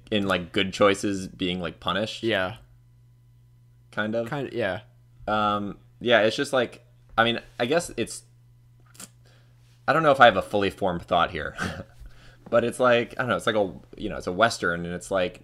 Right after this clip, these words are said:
Speaker 1: n-, the, now with, there was, like, this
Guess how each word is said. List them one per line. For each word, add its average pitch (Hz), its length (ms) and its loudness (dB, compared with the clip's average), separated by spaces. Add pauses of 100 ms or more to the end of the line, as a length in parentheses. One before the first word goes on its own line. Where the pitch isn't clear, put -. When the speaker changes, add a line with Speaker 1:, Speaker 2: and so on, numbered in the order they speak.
Speaker 1:
n-, 92 200 -10
the, - 140 -6 (720)
now 92 500 0
with, 87 320 -8 (1000)
there 95 140 -4
was, 95 140 -6
like, 92 120 -4
this - 220 -12